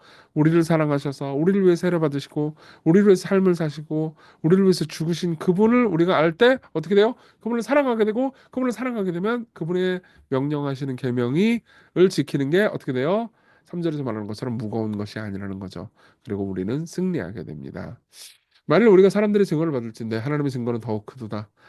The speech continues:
하나님의 증거는 이것이니 그 아들에 대해서 증언한 것인 것이라. 하나님의 아들을 믿는 자는 자기 안에 증거가 있고, 하나님을 믿지 아니하는 자는 자-, 거짓말, 하나님을 거짓말하는 자로 만들하니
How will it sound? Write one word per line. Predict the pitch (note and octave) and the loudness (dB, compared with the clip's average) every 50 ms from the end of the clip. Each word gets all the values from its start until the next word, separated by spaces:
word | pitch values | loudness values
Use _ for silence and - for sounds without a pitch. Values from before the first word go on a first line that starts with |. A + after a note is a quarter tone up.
| - - _ | -20 -20 _
하나님의 | - C3+ C3+ C3+ C3 B2 | -2 0 0 2 0 0
증거는 | B2+ B2+ B2 B2 B2 A#2+ A2+ | -2 0 0 0 0 0 0
이것이니 | C3 C#3+ D#3+ E3+ D3+ - - A2 G#2+ G#2 A#2 - _ _ _ _ _ _ | 0 0 0 0 -2 -4 -8 -10 -8 -8 -10 -12 _ _ _ _ _ _
그 | - - | -8 -6
아들에 | G#2 G#2 G#2 A2+ A2 G#2+ | -4 -4 -4 -4 -4 -2
대해서 | G2+ G#2+ G#2 G2+ - - | -2 -2 -4 -4 -6 -10
증언한 | - A2 G#2+ G#2+ G#2 G2+ G2+ | -10 -8 -6 -6 -6 -6 -8
것인 | G#2 G#2+ G#2 - - G#2 G2+ | -8 -10 -12 -12 -12 -10 -10
것이라. | F#2+ G2 G2 - G2+ F#2+ G2+ - _ _ _ _ - - _ - - _ | -8 -10 -12 -12 -12 -14 -14 -14 _ _ _ _ -20 -20 _ -20 -18 _
하나님의 | - F#3+ G3+ G#3 G#3+ G#3 F#3+ | 2 4 4 6 6 6 6
아들을 | E3+ F3 F3+ F3 | 6 6 4 4
믿는 | D#3+ D3+ D#3 D3+ D3 | 2 2 0 0 -2
자는 | C#3+ C#3 C#3 C#3 | -2 -2 -2 -4
자기 | B2+ A2+ A#2+ A#2 A#2+ | -6 -6 -8 -6 -6
안에 | A#2 A#2 A#2 | -4 -6 -6
증거가 | A2+ - A#2+ A2+ A2+ A2 G#2+ A2 | -8 -6 -6 -6 -6 -6 -6 -6
있고, | G#2 - - G2+ G#2+ | -8 -8 -8 -8 -6
하나님을 | A2 C3 B2+ B2 B2+ B2 A#2+ | -6 -4 -4 -4 -2 -2 -2
믿지 | A2+ A2+ A2 - B2 | -4 -4 -6 -6 -6
아니하는 | A2+ A2+ A#2 A2+ A2 A2 | -4 -4 -4 -4 -4 -4
자는 | A2 A2 G#2 G#2+ | -6 -6 -6 -6
자-, | A2 - | -8 -10
거짓말, | C3 - - B2 B2 C#3+ D3 C#3 - - | -10 -6 -6 -6 -4 -4 -6 -6 -6 -6
하나님을 | D3 D3 C#3+ C#3 C3+ C3 B2 | -8 -6 -4 -4 -2 -4 -4
거짓말하는 | - - C3 B2+ C#3+ D3+ C3+ B2+ A#2+ A2+ G#2+ | -4 -4 -4 -4 -2 -4 -4 -4 -4 -4 -6
자로 | G#2 G2 G#2 | -6 -6 -6
만들하니 | G2+ G2+ G2 F#2 G2 G2 G#2 G2+ G2+ F#2+ F#2+ G2+ | -6 -8 -8 -8 -8 -8 -8 -8 -6 -6 -8 -8